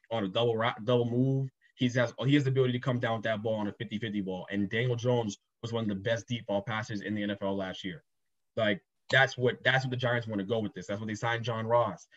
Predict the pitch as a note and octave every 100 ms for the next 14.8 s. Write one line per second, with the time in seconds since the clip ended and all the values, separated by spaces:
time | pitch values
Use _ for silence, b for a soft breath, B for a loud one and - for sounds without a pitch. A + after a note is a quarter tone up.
0 | - _ G#2 G#2 G2+ A2+ G#2+ G2+ A2 G2+
1 | - G#2 G#2 - A2 G2+ F2 - _ b
2 | b b G2+ G2 F#2 E2 - A#2+ A2+ G2+
3 | - A#2 A2+ A2 G#2+ A2 G2 B2+ A#2+ B2
4 | A#2+ G#2+ C#3+ B2+ A2 A2 G#2+ G#2 - _
5 | _ - G#2 A2 G#2 G#2 G2 - B2 -
6 | - G#2+ A2+ G#2 G#2 G2+ - A#2 G#2+ G#2
7 | G#2 G2 G#2 C3+ C#3+ A2+ A2+ A#2 A#2+ G#2+
8 | G#2+ G2+ G#2 G#2 G#2 G2+ G2 - _ _
9 | G2+ A2 A2 A2+ G#2 G2+ A2 G#2 F#2+ G#2
10 | G2+ G#2+ G#2 G#2 G2+ G2+ G2 G#2 G2+ G2
11 | F#2 F#2+ F#2 G2 F#2 G2 F#2+ F#2 F#2 F2
12 | F2+ F2 F2 F2 F2+ D#2+ _ _ - A2+
13 | G#2+ F#2 A#2+ C3+ C3 A2+ A2+ G#2+ G#2 A2
14 | G#2+ G#2 G2+ G2 G2 A#2+ B2 A#2+